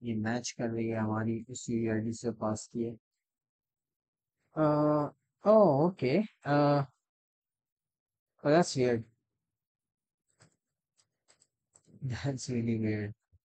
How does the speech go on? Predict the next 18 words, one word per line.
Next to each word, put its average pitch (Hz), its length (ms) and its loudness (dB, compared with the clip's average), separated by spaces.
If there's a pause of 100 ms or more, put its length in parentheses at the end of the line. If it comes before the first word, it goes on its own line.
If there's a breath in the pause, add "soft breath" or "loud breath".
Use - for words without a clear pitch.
(1300)
Uh, 110 520 -4 (960)
यूयूआईडीज़ 147 800 4
में 156 120 2
usually 131 800 0 (840)
हमेशा 135 420 -2
hyphens 123 480 -2
आ 123 140 4
रहे 113 120 -4
होते 107 220 -10
हैं 107 120 -14 (1400)
और 113 300 -4
हमारे 127 520 0
इस 143 120 -2
database 127 600 -2
में 113 240 -8 (880)
for 135 160 -6
some 127 160 -2
reason 123 400 -2